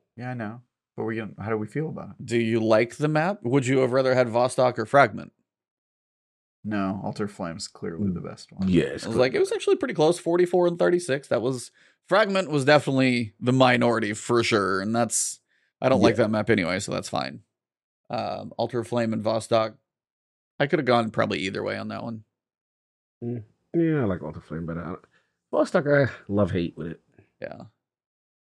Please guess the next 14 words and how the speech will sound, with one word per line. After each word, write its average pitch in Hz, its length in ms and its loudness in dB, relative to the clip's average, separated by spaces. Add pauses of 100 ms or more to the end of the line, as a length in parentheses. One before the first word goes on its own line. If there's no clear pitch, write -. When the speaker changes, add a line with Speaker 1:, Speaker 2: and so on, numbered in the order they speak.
(520)
Speaker 2:
I 127 40 -4
mean, 139 120 0
they 147 60 2
both 156 240 4
tend 135 160 2
to 120 60 4
lead 117 240 4
to 117 140 -2
very 117 240 4
Speaker 1:
Yeah, 113 120 4
I'm - 80 6
Speaker 2:
specific 107 180 4
Speaker 1:
glad 101 240 4
Speaker 2:
places - 20 -2